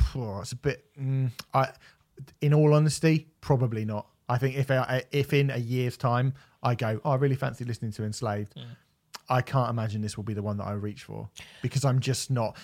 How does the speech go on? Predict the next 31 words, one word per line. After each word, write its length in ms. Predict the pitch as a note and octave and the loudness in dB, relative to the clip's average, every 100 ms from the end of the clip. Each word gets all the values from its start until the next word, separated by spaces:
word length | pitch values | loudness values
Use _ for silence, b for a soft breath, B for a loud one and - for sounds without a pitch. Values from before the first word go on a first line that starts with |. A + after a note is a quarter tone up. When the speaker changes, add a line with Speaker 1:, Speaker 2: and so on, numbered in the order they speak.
| B | B
Speaker 1:
I, 260 | D#3+ - D#3+ | -12 2 4
again, 380 | D#3 D#3+ A#2 A2 | 4 2 0 -4
to 100 | C3+ | -2
bring 220 | - D3 | 2 2
up, 100 | B2+ C3+ | 0 0
I 40 | |
know 200 | C#3 B2+ | 2 2
the, 220 | G#2+ B2+ - | 2 -2 -2
the, 80 | - | -6
the 180 | C3 C#3+ | -2 -2
Deftones 460 | - D3+ - C3 - | 2 2 2 -2 0
comparison 400 | A#2+ A2+ G2+ A2 | 0 0 0 -4
is 100 | G#2 | -4
a 60 | |
really, 240 | G#2+ A2 G#2+ | -4 -4 -4
really 200 | G#2 G2 | -4 -6
fucking 300 | G#2 G2+ F#2+ | -8 -8 -8
weird 240 | G2 G2 | -8 -6
one, 180 | F#2+ G2 B B | -8 -10 B B
but 260 | B2+ A#2+ - | -2 -2 2
when 160 | D3+ D#3 | 4 6
I 80 | C#3 | 4
think, 280 | C#3+ A#2+ - | 2 -2 -2
"Oh, 60 | A#2 | -2
I 60 | |
feel 160 | A2 A#2+ | 0 -2
like 80 | A2 | -2
listen-, 260 | G#2 A2+ A2+ | -8 -10 -8
listening 320 | A2 A2 G2+ | -6 -6 -6
to 20 | |
Deftones," 480 | A2+ G2+ A2+ G2+ | -6 -6 -6 -6